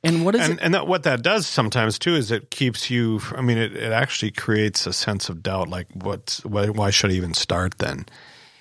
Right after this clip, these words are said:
Speaker 2: But I think we, I think Andy mentioned this last week. Maybe we're asking the wrong question. Will
Speaker 1: Yeah.
Speaker 2: he answer my prayer?
Speaker 1: But maybe it's the wrong definition.
Speaker 2: Yeah.
Speaker 1: Maybe that's, maybe that's it. Maybe I don't have the right definition of prayer. So what is prayer?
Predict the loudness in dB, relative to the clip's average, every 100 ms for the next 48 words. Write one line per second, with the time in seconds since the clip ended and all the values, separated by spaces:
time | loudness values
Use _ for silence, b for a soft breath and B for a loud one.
0 | B B 2 4 2 0 -4 0 2 2
1 | 0 0 0 0 -2 -8 -6 -4 -4 -2
2 | -2 0 0 2 4 4 2 -4 -12 -18
3 | _ _ -2 2 6 6 6 4 4 0
4 | -8 -2 0 0 0 -4 -4 -4 -6 -6
5 | -2 0 2 0 -4 -8 -12 _ b b
6 | b -2 4 6 6 2 0 0 -4 -6
7 | -8 -8 0 2 2 -4 -10 _ _ _
8 | _ _ -4 0 2 2 2 2 0 0
9 | 2 4 2 2 0 2 2 2 0 -8
10 | -14 -20 _ _ _ -6 -4 2 4 4
11 | 2 0 0 2 4 4 4 2 -4 2
12 | 4 6 6 4 4 4 4 4 2 2
13 | 0 2 4 4 2 -2 -2 -4 -4 -2
14 | 0 2 4 4 0 -4 -10 -10